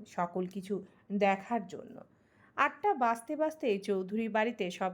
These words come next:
কেনাকাটা করে বাড়ি ফিরছেন চৌধুরী বাড়ির দুই কর্তা এবং বড় ছেলে সায়ান।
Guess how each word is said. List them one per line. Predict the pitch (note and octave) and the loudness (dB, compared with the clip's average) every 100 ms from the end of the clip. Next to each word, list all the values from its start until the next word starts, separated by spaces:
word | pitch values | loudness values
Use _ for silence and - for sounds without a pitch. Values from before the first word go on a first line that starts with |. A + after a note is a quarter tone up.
| F#3 | -4
কেনাকাটা | F#3 F#3+ G3 G#3 A#3 | -4 -2 -4 -4 -4
করে | B3 G#3+ | -2 -2
বাড়ি | F3 F3 F3 G#3 | -2 -2 -2 -4
ফিরছেন | B3 A#3 - G3+ F3+ - _ _ | -6 -8 -6 -8 -8 -12 _ _
চৌধুরী | - C#4+ C#4+ D#4+ E4+ | -2 0 0 2 4
বাড়ির | D#4 D4 A#3+ F#3 | 4 4 2 -2
দুই | G#3 G#3+ | -2 -2
কর্তা | A3 - F#3+ F#3 A#3 A3 F3 | -2 0 0 0 0 0 0
এবং | - F#3 G#3 F3+ - _ - G#3 | -4 -2 0 -2 -10 _ -4 4
বড় | A3 B3+ | 6 4
ছেলে | C#4+ D4 C#4 | 2 -2 -4
সায়ান। | C#4 G3 D#3 C#3 | -4 -6 -6 -6